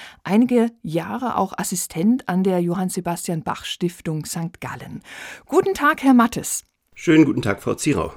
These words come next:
Speaker 2: Vielen Dank für die Einladung.
Speaker 1: Die Fußspuren eines Johann Sebastian Bach, die sind riesig. Sie haben sich den alten Text von Picander nun vorgenommen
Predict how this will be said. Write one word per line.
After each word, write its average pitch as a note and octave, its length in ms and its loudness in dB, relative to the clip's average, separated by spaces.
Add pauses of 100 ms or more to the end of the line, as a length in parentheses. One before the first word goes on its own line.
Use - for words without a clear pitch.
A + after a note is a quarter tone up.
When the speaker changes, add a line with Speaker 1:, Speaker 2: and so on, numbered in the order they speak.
(140)
Speaker 2:
Vielen A#2+ 320 -4
Dank A2 240 0
für A#2+ 100 0
die A2+ 140 -4
Einladung. F2 500 -2 (500)
Speaker 1:
Die A3+ 140 6
Fußspuren F3+ 1300 2
eines F3+ 380 0
Johann G#3+ 340 4
Sebastian G#3 640 2
Bach, A3 260 2
die A#3 200 6
sind C#4 360 4
riesig. A#3+ 640 4
Sie B3+ 200 2
haben D4 200 0
sich D#4 240 2
den A3 240 4
alten C#4 440 0
Text - 400 -6
von A3+ 280 4
Picander B3+ 600 0
nun A3+ 180 4
vorgenommen C4 800 4